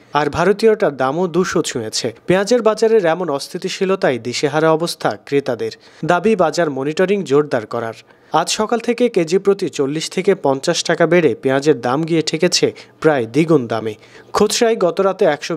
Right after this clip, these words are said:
বিশ থেকে একশো ত্রিশ টাকায়ও মিলেছে দেশি পেঁয়াজ। রাত গড়াতেই তা বেড়ে দাঁড়িয়েছে দুশো বিশ থেকে দুশো ত্রিশ টাকা। আর একশো দুই থেকে একশো তিন টাকা কেজি দরের ভারতীয় পেঁয়াজ কিনতে ক্রেতাদের এখন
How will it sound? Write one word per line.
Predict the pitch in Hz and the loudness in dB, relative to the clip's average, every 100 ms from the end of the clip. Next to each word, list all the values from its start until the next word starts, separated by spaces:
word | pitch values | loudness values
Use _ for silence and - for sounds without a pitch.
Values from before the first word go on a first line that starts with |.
| 156 | -6
বিশ | 165 - | -8 -6
থেকে | 196 170 | -2 0
একশো | 135 - 151 | 0 -4 -4
ত্রিশ | 147 160 - | -4 -6 -2
টাকায়ও | 180 180 147 113 | 0 2 2 0
মিলেছে | 127 151 - 196 143 | 0 0 2 2 4
দেশি | - 139 | 2 0
পেঁয়াজ। | 123 113 - - - - - | 0 -4 -6 -10 -16 -4 2
রাত | 170 175 208 | 2 2 2
গড়াতেই | 214 233 233 233 | 2 4 2 4
তা | 156 156 | 2 2
বেড়ে | 151 180 160 | 0 0 0
দাঁড়িয়েছে | 135 143 185 - 151 110 | -2 -2 -4 -4 -4 -4
দুশো | 127 123 143 | -6 -2 -2
বিশ | 156 - | -2 -2
থেকে | 196 185 135 | -2 0 0
দুশো | 117 - 120 | -2 -4 -2
ত্রিশ | 156 156 - | 0 0 -2
টাকা। | 107 107 104 - - - | -4 -4 -8 -14 -6 0
আর | 160 151 | 2 2
একশো | 143 - 180 | 0 -2 0
দুই | 196 196 | 0 0
থেকে | 202 165 | 2 2
একশো | 143 151 - | 0 -6 -4
তিন | 175 175 | -4 0
টাকা | 180 180 - | 0 0 0
কেজি | 143 160 | 0 2
দরের | 175 165 120 127 | 4 4 0 -2
ভারতীয় | 131 151 151 120 | 0 4 2 2
পেঁয়াজ | 135 156 - | 2 2 0
কিনতে | 170 165 127 104 - - - | -2 2 0 0 -10 -20 2
ক্রেতাদের | 175 170 160 151 127 | 4 4 4 2 0
এখন | 120 170 | -2 -4